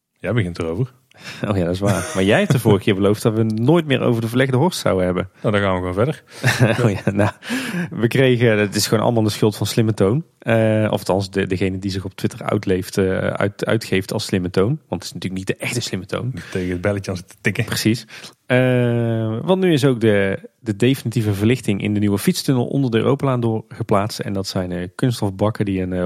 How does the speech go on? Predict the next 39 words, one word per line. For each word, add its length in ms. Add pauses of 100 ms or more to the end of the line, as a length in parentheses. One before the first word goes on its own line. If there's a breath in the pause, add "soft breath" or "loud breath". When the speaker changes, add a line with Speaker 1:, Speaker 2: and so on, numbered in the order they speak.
Speaker 2:
warm 380
wit 200
ledlicht 420
verspreiden. 520 (240)
Speaker 1:
En 100
het 80
schijnen 220
ze 60
omhoog 280
tegen 300
de, 260 (120)
tegen 200
de 300
Speaker 2:
Tegen 180
de 80
Speaker 1:
rolboog 180
Speaker 2:
rolplaat. 360
Speaker 1:
aan. 80
Ja. 80 (140)
Speaker 2:
Het 100
geeft 280
een, 140
eh, 60
Speaker 1:
Schitterend. 640
Speaker 2:
een 60
heel 280
industrieel 680
sfeertje. 540
Speaker 1:
<laughs> 40
Ja. 140 (840 loud breath)
Bij 140
de 80
Piet 120
wil 120
ze 80
de 60
capaciteit 400
beter 220
benutten. 360